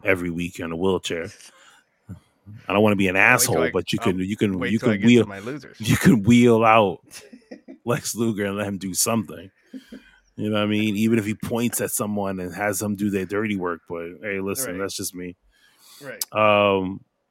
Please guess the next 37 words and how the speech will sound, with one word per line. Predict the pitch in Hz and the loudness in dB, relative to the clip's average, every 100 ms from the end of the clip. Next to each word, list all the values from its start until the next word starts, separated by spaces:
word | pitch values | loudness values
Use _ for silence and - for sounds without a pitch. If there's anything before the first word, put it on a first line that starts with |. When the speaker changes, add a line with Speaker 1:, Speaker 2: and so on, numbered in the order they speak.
| _ | _
Speaker 1:
my | 117 107 110 110 113 120 | -4 0 2 4 6 4
first | - 127 113 101 | 2 -2 -2 -2
winner | 110 110 107 | 0 2 2
of | 98 | 0
the | 95 | -4
week | 95 104 101 | -4 -2 -2
is | 92 | 0
Raquel | 98 90 107 95 92 90 _ | 0 0 0 0 -2 -6 _
Rodriguez. | - 92 90 90 87 87 87 - _ _ _ _ _ _ _ _ _ _ - | -8 -8 -6 -8 -6 -6 -6 -12 _ _ _ _ _ _ _ _ _ _ -4
Uh, | 90 85 85 80 80 - _ _ _ _ - | 0 2 0 -2 -6 -12 _ _ _ _ -4
especially | 95 - 135 117 123 | -2 0 0 0 0
Speaker 2:
Oh, | 110 | 0
Speaker 1:
with | 110 | 0
Speaker 2:
man. | 101 | 0
Speaker 1:
that | |
video | 101 104 101 | 0 0 0
package | - 92 92 98 95 - - _ _ _ _ _ _ 120 | 0 -4 -4 -8 -10 -10 -12 _ _ _ _ _ _ -20
Speaker 2:
Yep. | 107 _ 107 | -20 _ -6
Speaker 1:
that | 110 - | -6 -2
they | 104 | -4
showed | - 110 104 | -2 0 0
about | 95 101 95 | 0 0 0
her, | 98 95 87 | 0 -4 -4
well, | 101 | -6
that | 98 95 | -6 -8
she | 117 113 | -6 -8
posted | - 127 107 - 107 | -6 -4 -4 -4 -6
on | 92 101 98 | -6 -6 -6
her | 87 92 | -6 -4
I | 95 98 | -2 -2
G | 95 104 101 | -2 -6 -6
story, | - 98 92 90 - | -6 -6 -6 -8 -10
you | 104 | -10
know, | 92 | -6
on | 95 92 | -6 -6
I | 101 101 98 | -4 -4 -2
G, | 101 101 92 | -4 -4 -6